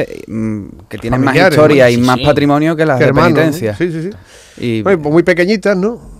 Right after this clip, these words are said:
Speaker 1: Son
Speaker 2: Con,
Speaker 1: pequeñas.
Speaker 2: con mucha
Speaker 3: Son
Speaker 2: historia, lo que
Speaker 3: familias.
Speaker 2: tú has dicho, con mucho patrimonio, ¿no?
Speaker 1: Y en sus barrios son devociones históricas que han ido decayendo también porque el, por el, el boom de la, desde el siglo diecinueve de las hermandades de penitencia, ¿no?
Speaker 2: Mm.
Speaker 1: Pero yo también estoy de acuerdo, aunque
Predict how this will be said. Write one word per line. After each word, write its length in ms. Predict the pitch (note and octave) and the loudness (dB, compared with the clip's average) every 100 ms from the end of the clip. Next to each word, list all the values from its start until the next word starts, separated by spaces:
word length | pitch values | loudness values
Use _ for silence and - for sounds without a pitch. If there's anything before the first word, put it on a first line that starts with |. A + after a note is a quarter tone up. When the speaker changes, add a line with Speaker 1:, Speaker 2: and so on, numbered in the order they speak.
| - - | -20 -12
Speaker 1:
Son 140 | B2+ | -4
Speaker 2:
Con, 160 | B2 B2 | 0 0
Speaker 1:
pequeñas. 280 | D#3+ D3 | -2 -4
Speaker 2:
con 120 | C#3+ B2+ | -2 -2
mucha 260 | C#3+ D#3+ | -2 -2
Speaker 3:
Son 80 | C#3 | -2
Speaker 2:
historia, 260 | B2 - F3+ | 0 0 0
lo 60 | |
que 40 | D3 | -2
Speaker 3:
familias. 140 | D3+ | -4
Speaker 2:
tú 80 | C#3+ | -4
has 60 | D3+ | -4
dicho, 240 | F3+ D3+ | -6 -8
con 100 | C3+ | -6
mucho 220 | C3 C3 | -4 -4
patrimonio, 540 | C3+ C#3+ C#3+ E3 E3 C#3+ | -4 -4 -4 -2 -4 -6
¿no? 100 | F3 | -10
Speaker 1:
Y 200 | - A#2+ | -8 -4
en 120 | A2 | -4
sus 180 | G#2+ A2+ | -6 -8
barrios 240 | G#2+ A2 A#2 | -6 -6 -4
son 140 | B2+ | -2
devociones 460 | C3 C3 C#3 C3+ B2+ | 0 -2 -2 -4 -4
históricas 500 | A2 D#3 D3+ E3 D#3+ | -4 -4 -2 -4 -6
que 100 | C3 | -6
han 80 | |
ido 180 | B2 A#2+ | -4 -2
decayendo 480 | B2+ B2 B2 C3 C3+ | -2 -2 -4 -4 -4
también 260 | C3 B2+ C3 | -6 -6 -6
porque 220 | C#3 C3 | -10 -10
el, 180 | B2 A2 | -12 -12
por 240 | G2+ G#2+ F#2+ | -16 -16 -16
el, 80 | F#2 | -16
el 100 | G#2 | -18
boom 240 | G2+ A2+ A#2 | -14 -10 -8
de 80 | |
la, 240 | A#2 A2 G#2+ - - - _ _ | -8 -10 -12 -18 -20 -20 _ _
desde 560 | - - - A#2 A2+ A2 | -20 -20 -16 -10 -8 -10
el 40 | |
siglo 240 | G2+ A2+ G#2+ | -10 -12 -10
diecinueve 380 | G#2+ A2+ A2 A2+ | -10 -10 -8 -8
de 80 | |
las 100 | A#2 | -8
hermandades 340 | A#2+ B2 B2+ B2+ | -8 -8 -6 -6
de 80 | A2+ | -8
penitencia, 480 | G#2 G#2+ C3 - | -12 -12 -12 -12
¿no? 100 | G2+ | -12
Speaker 2:
Mm. 40 | B2 | -12
Speaker 1:
Pero 360 | A2 F#2 - - - | -12 -14 -18 -20 -20
yo 140 | - A2+ | -14 -6
también 200 | B2+ D3 | -4 -2
estoy 100 | C3+ | -2
de 60 | G2+ | -4
acuerdo, 220 | A2 C#3 | -2 -4
aunque 240 | A#2 G2+ | -4 -10